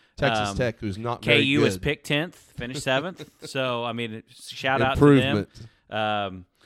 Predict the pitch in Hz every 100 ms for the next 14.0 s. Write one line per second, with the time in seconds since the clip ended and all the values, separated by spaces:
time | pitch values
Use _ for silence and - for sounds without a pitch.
0 | _ - 131 127 135 131 147 131 - 117
1 | - 147 - 147 117 110 - 160 156 -
2 | 135 120 120 - 139 120 127 117 107 101
3 | 107 107 98 95 - 107 95 104 101 107
4 | 98 98 - 95 95 87 87 76 71 90
5 | 82 80 76 73 95 92 90 85 _ _
6 | _ - 101 98 90 85 - _ 107 101
7 | 104 104 104 101 113 220 151 - 92 107
8 | 110 131 123 107 80 98 101 92 92 98
9 | - 101 104 101 98 - 107 98 90 90
10 | - 90 78 - 117 101 _ _ _ _
11 | _ _ _ _ 80 _ _ _ 180 190
12 | 175 - 180 180 135 - - 160 - 120
13 | 107 123 123 143 165 - - 110 107 107